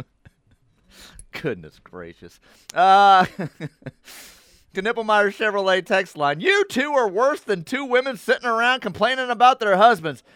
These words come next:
Stop bleeping. The rain was wonderful." I said the rain was wonderful. The, the rain, that didn't bother me. It made me run. The running bothered me. The rain didn't bother me. <sighs>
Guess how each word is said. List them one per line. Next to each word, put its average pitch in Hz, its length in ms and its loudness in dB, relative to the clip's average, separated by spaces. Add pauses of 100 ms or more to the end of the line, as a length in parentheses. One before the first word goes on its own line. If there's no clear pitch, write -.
Stop 302 680 0
bleeping. 247 680 0 (160)
The 254 120 0
rain 302 460 -2
was 311 160 -4
wonderful." 262 680 0 (480)
I - 80 0
said 349 280 -4
the 285 80 -2
rain 202 240 0
was 143 180 -6
wonderful. 185 400 -6
The, 196 120 -6
the 233 100 -4
rain, 302 200 2
that 214 140 2
didn't 170 200 -6
bother 160 280 0
me. 113 160 -12 (260)
It 214 160 -2
made 233 280 -8
me 220 160 -10
run. 131 520 -2 (220)
The 170 100 -2
running 208 460 -2
bothered 156 420 0
me. 113 100 -14
The 123 100 -8
rain 190 300 -4
didn't 151 220 -10
bother 123 360 -4
me. 80 220 -20 (1200)
<sighs> 98 60 -20